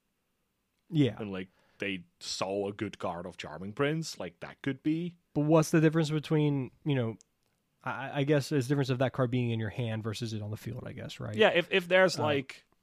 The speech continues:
Speaker 2: if there's, like, a, your top cards with Scra-, Charming Prince, it's a bad card and a good Coco hit,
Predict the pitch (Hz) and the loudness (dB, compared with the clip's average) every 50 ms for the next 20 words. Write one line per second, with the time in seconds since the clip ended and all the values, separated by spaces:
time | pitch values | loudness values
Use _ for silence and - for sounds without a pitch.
0 | _ _ - 151 165 190 190 156 175 180 165 139 156 131 117 - _ _ _ _ | _ _ -2 0 2 2 0 2 2 2 2 2 0 -2 -2 -8 _ _ _ _
1 | - 131 135 143 147 139 - - 165 160 - - - 156 143 127 117 110 - - | -20 -4 0 2 2 2 2 2 2 2 2 -2 0 0 2 2 0 -4 -4 -6
2 | 120 107 - - - - - 127 123 113 - - - 139 127 120 107 95 - 98 | -6 -6 -6 -10 -10 -2 0 0 0 0 -4 -2 0 0 0 0 -2 -6 -6 -6
3 | 92 87 87 - 110 - 117 - _ 123 120 123 123 117 - - - 120 113 107 | -6 -6 -8 -8 -6 -6 -6 -2 _ 0 0 2 0 -2 -2 -4 -2 -2 0 0
4 | 101 98 - - 110 107 101 98 110 107 98 - - 110 107 104 - 95 82 71 | -2 -4 -4 -6 -8 -8 -6 -4 -6 -6 -6 -4 -4 -2 -2 -2 -4 -6 -8 -8
5 | 85 90 71 - | -10 -14 -14 -16